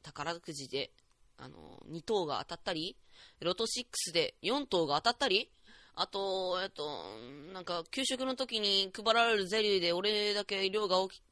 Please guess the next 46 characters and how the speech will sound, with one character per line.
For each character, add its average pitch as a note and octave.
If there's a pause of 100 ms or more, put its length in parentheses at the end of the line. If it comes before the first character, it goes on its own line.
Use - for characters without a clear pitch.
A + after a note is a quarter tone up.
(120)
多 G#3+
か E3+
っ -
た D3+
り C#3+
と -
か、 E3 (320)
ま E3
あ、 -
そ B3
ん E4+
な、 E4 (680)
ね、 G#3
運 C#4+
が A3+
い G#3
い B3+
こ G3+
と G3+
が F3
い -
っ - (100)
ぱ -
い C#5+
あ -
っ -
た -
と。 - (500)
だ B3+
か G#3+
ら、 A3 (260)
来 D4+
年 D#4
は D4+ (160)
逆 -
に A3+
や F3+
ば F3
い F#3+
ん - (240)
じ D#4
ゃ -
な -
い -
か。 A2
も G3+